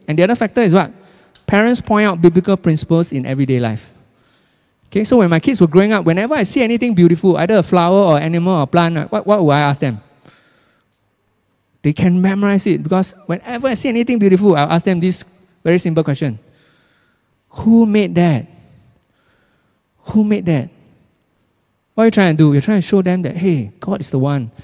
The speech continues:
who made that thing that is beautiful. All right? So, uh, one is teach them the word of God. Second, by lifestyle. And the third thing,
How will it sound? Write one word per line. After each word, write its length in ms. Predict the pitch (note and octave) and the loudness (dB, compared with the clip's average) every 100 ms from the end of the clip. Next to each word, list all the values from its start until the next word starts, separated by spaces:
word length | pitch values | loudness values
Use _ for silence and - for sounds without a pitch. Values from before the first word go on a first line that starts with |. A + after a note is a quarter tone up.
| - - - | -20 -20 -6
who 140 | - | 0
made 200 | C#3+ D#3+ | 0 0
that 140 | C3 - | -2 -4
thing 160 | C#3+ C#3 | -6 -6
that 120 | - | -6
is 280 | A2+ - - _ _ - | -8 -10 -16 _ _ -4
beautiful. 500 | A#2 A2 - G#2+ G#2+ _ _ _ _ _ _ | -2 -2 -6 -12 -12 _ _ _ _ _ _
All 80 | A#2+ | -4
right? 160 | F#3+ - _ _ _ _ _ - - _ _ _ _ _ | -4 -6 _ _ _ _ _ -20 -20 _ _ _ _ _
So, 320 | - F#3 F3+ G3+ | -4 2 2 2
uh, 560 | C#3+ B2+ B2 A#2 A#2 - _ _ _ _ _ _ _ - | -2 -2 0 -2 -4 -10 _ _ _ _ _ _ _ 0
one 180 | E3 F#3 | 2 2
is 140 | C3+ | 0
teach 220 | - F#3+ | -2 -2
them 200 | F#3 G3+ | 0 0
the 60 | E3 | 4
word 140 | E3+ | 4
of 60 | D3 | 4
God. 200 | F3 - | 2 0
Second, 600 | F3 - F#3 A3 G3+ D#3+ | -4 -2 -2 -2 -4 -4
by 140 | C3+ | -2
lifestyle. 460 | C3 D3 D#3 F3 D#3+ | 0 -2 -4 -4 -2
And 140 | F#3 | 0
the 80 | G3+ | 2
third 240 | A#3+ B3+ B3 | 2 0 -2
thing, 200 | G3+ | -4